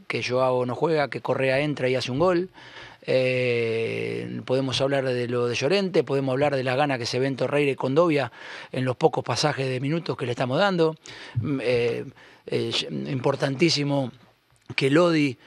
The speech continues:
haya esperado como está esperando su momento para volver a jugar y haya entrado con la ilusión que, que está, que está jugando, el, lo que sostiene Coque, lo que sostiene Saúl, lo que sostiene Xavi, lo que sostiene Jiménez, el esperar de Felipe para,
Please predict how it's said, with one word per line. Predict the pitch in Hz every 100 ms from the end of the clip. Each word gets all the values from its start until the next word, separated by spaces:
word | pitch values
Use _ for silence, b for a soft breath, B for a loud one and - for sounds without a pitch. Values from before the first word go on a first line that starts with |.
| B B
haya | 143 143
esperado | - 143 160 147
como | 131 131
está | 139
esperando | 143 156 160 131
su | 135
momento | 135 170 151 123
para | 131
volver | 127 131 147
a | 143
jugar | 120 156 196 180 B B B
y |
haya | 147 127
entrado | 131 160 147
con | 127 127
la |
ilusión | 123 120 147 147 135
que, | 123 120 117 117 113
que | -
está, | 117 139
que | -
está | 120 123
jugando, | 123 208 185 160 156 - B B
el, | - 123 123 117 117
lo | 127
que | 123
sostiene | 131 123 147 131
Coque, | 185 190 147
lo | 131
que | 135 117
sostiene | 120 - 139 127
Saúl, | 135 190 175
lo | 139 123
que | 123
sostiene | 127 143 131
Xavi, | 120 202 175 143
lo | 131
que | 127
sostiene | 123 131 147
Jiménez, | 127 147 202 165 151 B B B B
el | 143 143
esperar | 135 147 156 165
de | 151
Felipe | 143 160 165 156
para, | 139 135 131 117